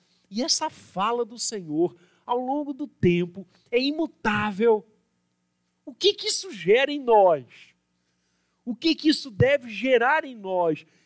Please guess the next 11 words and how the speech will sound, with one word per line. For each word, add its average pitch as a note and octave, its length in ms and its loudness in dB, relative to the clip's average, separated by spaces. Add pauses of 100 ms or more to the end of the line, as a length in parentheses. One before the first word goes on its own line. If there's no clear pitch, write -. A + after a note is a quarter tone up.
(140)
De B3+ 120 -8
que E4 200 -12
maneira C4+ 500 0
nós C4 180 -6
devemos B3 460 -10
responder C4 1120 0
a D#4 100 4
isso? A#3+ 720 0 (1800)
E D3 100 -6
o D#3 80 -2
verso C3 720 -4